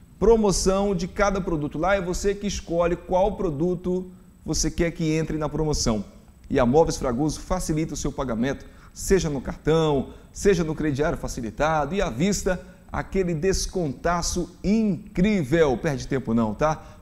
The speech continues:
Faça uma visita na Móveis Fragoso, que aguarda por você, na Travessa Treze de Maio,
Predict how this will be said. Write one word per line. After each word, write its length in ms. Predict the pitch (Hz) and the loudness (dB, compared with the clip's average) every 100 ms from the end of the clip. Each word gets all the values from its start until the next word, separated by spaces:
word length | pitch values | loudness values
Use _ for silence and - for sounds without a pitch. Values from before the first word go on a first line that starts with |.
| - | -6
Faça 220 | 160 165 | -4 -4
uma 100 | 160 | -4
visita 340 | 127 117 160 | -2 -2 -2
na 120 | 156 135 | -2 -2
Móveis 260 | 151 139 | -2 -2
Fragoso, 540 | - 123 131 151 147 143 - - | -4 -2 -2 -2 -2 -8 -14 -6
que 80 | |
aguarda 360 | 135 127 147 139 | -2 0 0 -2
por 180 | - 180 | 0 0
você, 460 | 165 - 139 123 - - - | 0 0 2 0 -2 -16 -6
na 160 | 123 151 | -4 -2
Travessa 560 | 139 123 127 156 - | -2 2 2 2 -2
Treze 560 | 139 - 170 196 196 180 | -8 -2 4 6 4 2
de 140 | 165 | 0
Maio, 420 | 123 120 120 165 | 0 2 2 0